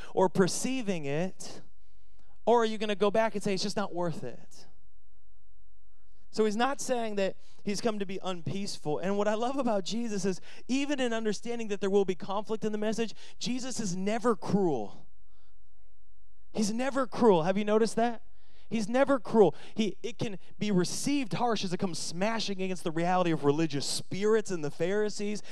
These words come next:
as it comes smashing against the, the brokenness in the world, but he's never cruel. When you see Jesus sitting down, whether it be with rich leaders or prostitutes, he's never mean to them. Sometimes kinda sarcastic,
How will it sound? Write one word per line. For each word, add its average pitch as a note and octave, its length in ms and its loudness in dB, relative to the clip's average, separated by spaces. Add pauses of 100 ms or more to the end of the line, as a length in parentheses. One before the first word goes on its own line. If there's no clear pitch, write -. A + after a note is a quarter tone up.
(160)
as D#3+ 140 2
it E3 80 0
comes E3+ 240 0
smashing F#3+ 480 -2
against F3 180 -2
the, D3+ 140 0 (260)
the D#3+ 80 4
brokenness F3+ 560 4
in E3+ 60 -4
the D#3+ 80 2
world, F#3+ 220 4
but F#3 100 4
he's G#3 220 0
never B3 320 0
cruel. A3 340 4
When G3 160 2
you A3 120 0 (180)
see C4+ 280 0
Jesus A3+ 440 -2
sitting A3+ 320 -2
down, G#3 260 2
whether F#3+ 220 2
it F3 80 0
be F#3 80 4
with E3+ 140 4 (180)
rich A3+ 320 4
leaders G#3 320 -2
or F3+ 60 0
prostitutes, F#3+ 580 -2
he's A3 160 -2
never C4+ 260 0
mean A#3 320 -2
to F3+ 160 0
them. A2 360 0 (2000)
Sometimes B3+ 460 0
kinda G#3 240 -2
sarcastic, A3+ 760 -2